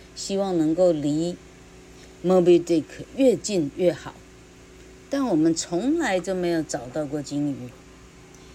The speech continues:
有一些比较迷信的水手、老，老船啊，老海员，他们说，那个是Moby Dick没错，他引导我们死亡的地方，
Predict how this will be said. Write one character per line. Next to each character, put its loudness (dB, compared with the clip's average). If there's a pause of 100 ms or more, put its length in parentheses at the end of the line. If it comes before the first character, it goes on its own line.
(200)
有 0
一 2
些 4 (180)
比 -4
较 -2
迷 -2
信 -2
的 -2
水 0
手、 -2 (120)
老， -4 (580)
老 -2
船 -2 (140)
啊， -8 (140)
老 0
海 -4
员， -2 (220)
他 -2
们 2
说， 2 (840)
那 2
个 4
是 -2
Moby 4
Dick -2
没 0
错， 0 (1040)
他 -2
引 0
导 2
我 2
们 -6 (240)
死 -2 (120)
亡 -6
的 -4
地 -4
方， -2